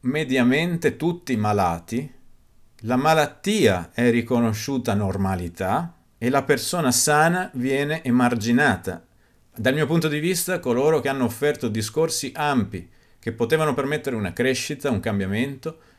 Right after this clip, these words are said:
sono stati sistematicamente emarginati, distrutti magari a livello sociale, politico, silenziati.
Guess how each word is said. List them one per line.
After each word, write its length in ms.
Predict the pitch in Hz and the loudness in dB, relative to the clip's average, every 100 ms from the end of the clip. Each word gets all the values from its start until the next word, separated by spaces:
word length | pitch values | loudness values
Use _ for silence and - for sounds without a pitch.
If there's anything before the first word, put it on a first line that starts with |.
| _ | _
sono 260 | - 180 | -8 -4
stati 420 | 175 - 156 135 123 | -4 0 0 2 -2
sistematicamente 1200 | 170 165 156 147 131 139 123 113 131 143 160 151 | -2 -2 -2 -2 -2 -2 0 0 0 -2 -4 -2
emarginati, 960 | 117 120 117 110 110 92 90 - 165 170 _ _ _ _ _ _ _ _ _ _ _ | 2 2 2 0 0 -2 -4 -8 -12 -12 _ _ _ _ _ _ _ _ _ _ _
distrutti 600 | - 127 - - 156 156 | -4 0 0 0 0 0
magari 300 | 147 123 131 | 2 4 6
a 60 | 131 | 6
livello 480 | 110 110 120 120 101 | 4 4 4 2 0
sociale, 520 | - 101 - 131 113 | -4 -6 0 2 2
politico, 840 | 110 104 110 131 117 98 95 85 - - - - - - - - _ - - - _ - _ - - - _ _ | 2 2 2 0 -2 -6 -6 -8 -10 -20 -20 -20 -20 -20 -20 -20 _ -20 -20 -20 _ -20 _ -20 -20 -20 _ _
silenziati. 920 | - - 165 135 120 165 143 92 87 | -6 -2 2 4 4 4 4 2 -4